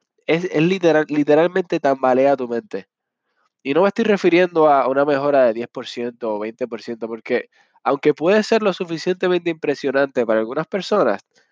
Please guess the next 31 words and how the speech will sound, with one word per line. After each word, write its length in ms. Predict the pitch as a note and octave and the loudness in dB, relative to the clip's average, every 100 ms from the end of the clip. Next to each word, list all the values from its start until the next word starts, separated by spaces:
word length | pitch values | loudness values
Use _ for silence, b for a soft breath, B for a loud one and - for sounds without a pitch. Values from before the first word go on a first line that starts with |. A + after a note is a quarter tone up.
| _ _ | _ _
eso 260 | C3+ C#3+ E3+ | -2 0 0
no 120 | E3 | 0
es 40 | |
lo 80 | D3 | 0
que 100 | C3+ | 0
yo 100 | B2+ | 0
quiero 180 | B2 B2+ | 0 0
para 200 | B2 A#2 | 2 0
ti. 160 | G2+ - _ _ _ _ _ _ _ _ _ _ _ | -2 -14 _ _ _ _ _ _ _ _ _ _ _
No, 220 | - G3+ - B B B B | -4 -4 -4 B B B B
para 260 | C3 C3 - | 0 2 2
ti, 280 | G3 F3+ D3 _ C3 | 0 -2 -4 _ _
yo 120 | C3+ | -4
quiero 220 | D#3 F3 | 0 0
que 140 | D3+ C#3 | 2 2
des 180 | D3 | 2
saltos. 540 | - - C3+ C3 G#2 - _ _ | 0 -2 -2 -4 -12 -12 _ _
Estamos 260 | _ C3 C3+ | _ -8 -2
hablando 340 | D#3+ E3+ E3+ | 0 -2 0
de 100 | E3 | -2
saltos 360 | B2+ C#3 C3+ C#3+ - | 0 -4 -4 -8 -4
cuánticos 560 | D3 C#3+ - D3 C#3 | -2 -2 -4 -8 -6
dramáticos, 720 | C3 A2+ B2+ B2 A2 G2 F2+ _ _ _ _ | -4 -2 -2 -2 -6 -14 -20 _ _ _ _
ganancias 500 | B2 A#2+ B2 - C#3+ | -4 -4 -4 -4 -4
enormes. 500 | C3+ A#2 B2+ A#2 - - _ _ _ _ _ _ _ _ | -4 -2 -2 -4 -12 -20 _ _ _ _ _ _ _ _
Sentido 460 | B2+ - D3 G3 | -6 -2 2 2
común, 400 | A3 A#3 F#3 A2 - | 0 -2 -2 -4 -8
olvídate 480 | A#2+ A2+ B2+ C3 B2 | -8 -2 0 2 2
del 140 | A#2+ | -2
sentido 380 | A2+ G#2+ A2 G#2+ | -4 -10 -8 -8
común. 280 | F#2+ G2 | -8 -16